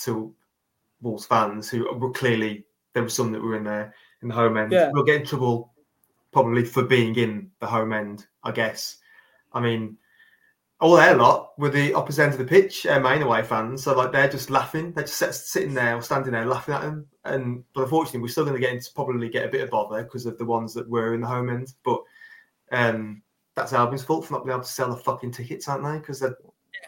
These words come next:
Speaker 1: tin pot.
Speaker 2: Like, again, I, I know we're, look, we've got, uh, you know, four months to worry about it, three and a half months to worry about it, um,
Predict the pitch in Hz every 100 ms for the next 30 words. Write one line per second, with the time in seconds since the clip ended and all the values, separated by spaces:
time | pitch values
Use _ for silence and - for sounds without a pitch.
0 | - 139 131 151 151 _ _ _ _ _
1 | _ _ _ _ _ _ - 190 185 -
2 | 170 185 151 - _ - 139 139 151 156
3 | 160 147 143 - - 139 127 - _ _
4 | _ 151 131 - - 143 - - - -
5 | 127 123 120 123 120 113 - 139 135 123
6 | 117 - - 123 120 110 101 90 110 -
7 | 135 113 110 110 123 - 123 120 110 104
8 | 98 - 107 - 110 110 110 110